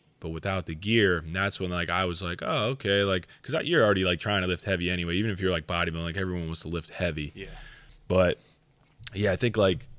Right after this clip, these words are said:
Speaker 1: twelve, thirteen is when I started, like, seeing, like, powerlifting, uh, transition, yeah, to, like, more raw. And that's one hundred percent, like, when it started booming. Once, once people felt like they could do it in any gym and, like, they could do it on their own, 'cause, like, most people are looking at the equipment these guys are in, like,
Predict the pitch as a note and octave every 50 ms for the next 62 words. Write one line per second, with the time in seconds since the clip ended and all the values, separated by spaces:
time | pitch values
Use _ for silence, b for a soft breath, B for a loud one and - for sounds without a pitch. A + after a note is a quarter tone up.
0 | - - - - - - - - - G#2+ G#2+ A2+ A2+ A2+ A2+ A#2 A2+ A2 G2+ -
1 | - A#2+ A2+ G#2 F2 - - A#2+ A2+ A2 G2+ F2+ F2 F#2+ F2+ F2+ F#2+ G#2+ G#2+ G2+
2 | - - G2 F#2+ F#2 F2+ F2+ F2 E2+ - - - G2+ F#2 F2+ F2 E2 D#2+ - -
3 | - - B2 C3 C#3 B2 A2+ G#2 F#2+ F2+ - - F#2 F2 F2 E2+ E2 E2 - b
4 | b b b b b b b b F2 F2 E2+ E2+ E2 - - G#2+ F#2+ F#2 F#2 F2
5 | F#2 F2 - - F2 F#2 F#2+ F#2+ F#2 F2 E2+ F2 E2+ D#2+ E2 G2 G2 F#2+ F2+ F2
6 | E2+ F#2 F#2 F2+ F2 E2 E2 F2 G#2 A2 G2+ - - F#2 F2+ G2+ G2 E2+ - -
7 | - G2 F#2 D#2 E2 E2 E2 - F2+ F2+ E2+ E2 D#2 - - F#2 F2 E2 D2+ C#2+
8 | F2+ F2+ F2+ F2+ F2 E2 D#2 D#2+ F2+ G#2+ A#2 A2+ - B B B B B B B
9 | B B - C#3+ D#3 C#3 - - D#3 C#3 A#2+ - - B2+ A#2 G#2+ G2 - G#2 G#2+
10 | G2+ G2+ F2 F2+ G#2 G#2 G2+ G2 - - E2 E2+ F2 F#2 F#2 F2+ F2 D2+ E2 F2
11 | F2 F#2 F#2+ G2 G2+ G2 E2+ E2+ E2+ E2 D#2+ - - F2+ E2 F#2+ F2 F#2 F#2 F#2
12 | F#2 F2+ F2 E2 D#2+ D#2+ E2 E2+ F#2 G2 G#2+ G#2 - F#2 F2+ F2+ F2 F2 G#2+ B2
13 | A#2+ - - G#2+ G2 F2+ F#2 F2+ - F2 E2+ E2 - D2+ C#2+ - - - G2 G#2
14 | F2+ F2 E2 D#2+ - F2 E2 E2 D#2 D#2+ E2 E2 D#2 D2+ D2+ D#2 C#2+